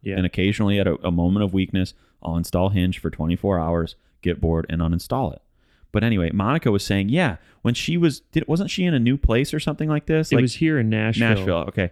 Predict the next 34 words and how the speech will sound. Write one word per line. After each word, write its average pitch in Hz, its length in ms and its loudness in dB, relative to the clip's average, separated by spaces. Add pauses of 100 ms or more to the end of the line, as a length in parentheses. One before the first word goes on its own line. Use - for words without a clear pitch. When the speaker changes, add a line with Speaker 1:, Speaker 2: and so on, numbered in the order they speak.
(120)
Speaker 2:
Looking 113 200 4
Speaker 1:
And 107 100 2
Speaker 2:
for 107 80 2
friend 113 260 2
meetups, 80 380 0
right? - 80 4
Speaker 1:
Yeah, 127 160 0
she - 160 -6
was 104 140 -4
just 123 180 -4
looking 120 260 -2
for, 123 160 -4
like, 110 240 -4
other 104 220 -4
moms 101 460 -6
that 101 160 -8
have 98 160 -8
kids 104 320 -6
and 98 160 -8
wanna 98 240 -10
hang 104 340 -4
Speaker 2:
Yeah. 107 200 2
Speaker 1:
kinda 107 140 -4
thing. 101 320 -6 (960)
I 131 60 -2
don't 175 160 0
remember. 110 640 0
I 110 100 -8
don't 139 220 -4
know 147 100 -2
if 127 100 -4
it's 117 140 -6
called 104 320 -6
Meetup. 104 600 -2